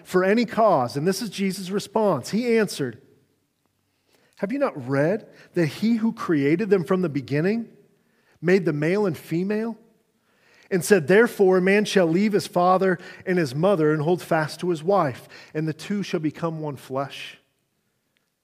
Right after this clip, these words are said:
Do you recognize Jesus' teaching there? Do you recognize where that's coming from? The Pharisees would have. They knew their Bibles well.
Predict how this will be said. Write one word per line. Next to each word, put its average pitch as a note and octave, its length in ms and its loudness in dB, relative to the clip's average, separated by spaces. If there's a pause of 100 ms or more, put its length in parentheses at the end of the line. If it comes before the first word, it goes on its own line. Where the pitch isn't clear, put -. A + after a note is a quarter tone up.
(720)
Do D3 60 -10
you D3 60 -2
recognize D3+ 520 -2
Jesus' C#3 360 -8
teaching D#3 340 -6
there? E3 160 -2
Do - 1080 -18
you D3 60 -4
recognize D#3+ 720 0 (240)
where E3 140 0
that's D#3+ 240 2
coming E3+ 260 0
from? F3+ 380 0 (1080)
The D3 60 -6
Pharisees G3 540 4
would F#3 160 4
have. F3+ 400 4 (580)
They E3+ 100 0
knew F#3 160 2
their F#3 140 4
Bibles F3 400 4
well. F3+ 600 2